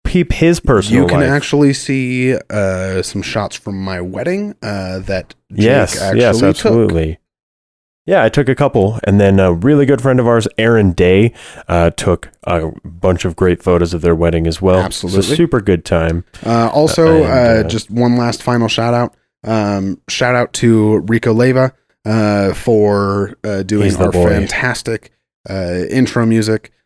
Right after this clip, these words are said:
Speaker 2: Uh, I know that Jake's also kinda working with him as well, uh, for
Speaker 1: Yes, yeah.
Speaker 2: uh, for I Hope This Doesn't Suck.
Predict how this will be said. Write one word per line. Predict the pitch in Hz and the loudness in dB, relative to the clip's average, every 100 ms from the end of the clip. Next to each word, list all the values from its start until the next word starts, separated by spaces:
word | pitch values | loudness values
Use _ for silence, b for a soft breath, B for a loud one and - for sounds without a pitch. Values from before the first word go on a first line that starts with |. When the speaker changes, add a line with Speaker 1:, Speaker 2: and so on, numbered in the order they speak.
| _ | _
Speaker 2:
Uh, | 107 | -4
I | 98 95 92 | -2 -2 -2
know | 104 | -2
that | 92 | -2
Jake's | 104 98 | -2 -2
also | 107 101 101 | -2 -4 -4
kinda | 104 | -2
working | 98 98 101 | -2 -2 -4
with | 90 | -4
him | 101 | -4
as | 95 | -2
well, | 107 113 107 104 _ _ | 0 2 2 -2 _ _
uh, | - 90 87 80 | -12 -10 -8 -10
for | 80 - 104 92 | -10 -4 -2 0
Speaker 1:
Yes, | 117 - - - - | 0 -2 -8 -16 -8
yeah. | 104 98 82 - _ - 107 | -2 0 -2 -8 _ -18 -12
Speaker 2:
uh, | 104 95 95 | -10 -10 -12
for | 92 104 | -10 -6
I | 98 | -4
Hope | 113 - | -4 -6
This | - | -6
Doesn't | 98 95 | -6 -4
Suck. | - 156 - | -6 -6 -10